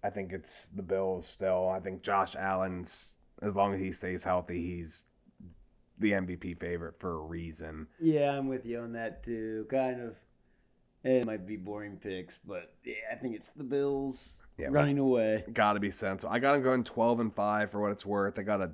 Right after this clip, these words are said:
Speaker 1: not too diff-, or not too easy of a schedule. Uh, twelve and five is my pick in case we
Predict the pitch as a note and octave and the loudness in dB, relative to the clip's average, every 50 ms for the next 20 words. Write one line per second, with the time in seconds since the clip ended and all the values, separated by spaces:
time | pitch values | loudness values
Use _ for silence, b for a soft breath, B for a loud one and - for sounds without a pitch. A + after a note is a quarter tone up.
0 | - _ _ - G2 G2+ F#2+ G2+ G2+ G2 - _ - - _ - - A2+ G#2+ F#2+ | -8 _ _ -6 -2 0 2 0 0 0 -4 _ -20 -20 _ -6 0 0 0 0
1 | E2+ - F#2+ F#2 - - F2+ - B2 A#2+ A#2 B2 C3 C3 A#2 - B2 A2+ G#2+ A2+ | 0 -2 -4 -6 -4 -6 0 4 6 6 8 6 4 4 2 0 -2 0 2 4
2 | A2+ A2 A2 A2 G2 F2 E2 - - G#2+ G#2+ G2+ G#2 A2+ A2 G#2+ G#2 G2 b b | 2 4 2 0 0 -2 -6 -2 2 4 4 4 4 4 4 4 4 2 b b
3 | b b b b b b b b b b b b - F#2 F#2 F2 D#2+ D#2 D2+ - | b b b b b b b b b b b b 4 4 6 6 4 4 0 -2
4 | - - A2+ G#2+ G2 F#2+ F#2 F#2 - G2+ G2+ G2+ G2 F#2+ G2 G#2 G2 F#2+ F#2+ - | 2 4 6 6 6 4 0 2 4 6 8 8 6 4 2 -2 -2 -2 -2 -2
5 | G#2 G2 F#2 F#2+ F2+ E2 - F#2 F2 E2+ - - E2+ E2+ E2+ E2+ D#2+ | -2 -4 -2 -4 -6 -4 -4 -6 -6 -8 -8 -8 -6 -6 -6 -6 -8